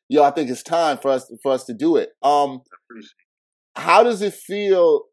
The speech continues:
Speaker 1: now that you've done, 'cause you talked about the patience of it, but now that's happened. You've had a, you've had tracks, you've worked, you've worked with these people,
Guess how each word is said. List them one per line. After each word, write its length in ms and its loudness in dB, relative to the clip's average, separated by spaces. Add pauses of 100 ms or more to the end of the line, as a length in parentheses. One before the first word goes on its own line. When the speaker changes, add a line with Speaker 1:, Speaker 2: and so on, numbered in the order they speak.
(100)
Speaker 1:
now 480 0
that 120 -4
you've 220 -10
done, 240 2
'cause 140 -8
you 80 -12
talked 180 0
about 180 -2
the 80 -10
patience 440 -8
of 140 -8
it, 140 -6
but 100 -10
now 220 2
that's 220 -2
happened. 380 -2
You've 140 -8
had 220 2
a, 140 -6
you've 160 -14
had 220 2
tracks, 380 -2
you've 120 -12
worked, 260 -4
you've 140 -12
worked 220 -4
with 100 -12
these 80 -14
people, 420 -10